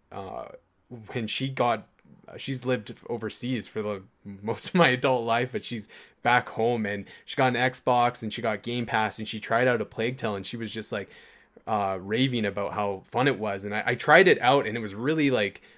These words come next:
visually, like, quite impressive, um, f-, 'cause I, I just got my One X. So I wanna, like, maybe try that series out, 'cause I think that game, like, that trailer with, like, all the rats, like, swarming in, like,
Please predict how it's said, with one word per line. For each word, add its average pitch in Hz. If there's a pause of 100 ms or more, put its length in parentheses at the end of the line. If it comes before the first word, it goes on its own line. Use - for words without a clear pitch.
visually, 123
like, 107
quite 113
impressive, 104
um, 95 (400)
f-, - (200)
'cause 110
I, 104
I 101
just 104
got 104
my 98
One 104
X. 117
So 107 (180)
I -
wanna, 208 (240)
like, 143
maybe 139
try 131
that 123
series 113
out, 110
'cause 110
I 110
think 139
that 143
game, 120
like, 107
that 131
trailer 131
with, 127
like, 117 (160)
all 131
the 131
rats, 110
like, 123
swarming 123
in, 120
like, 107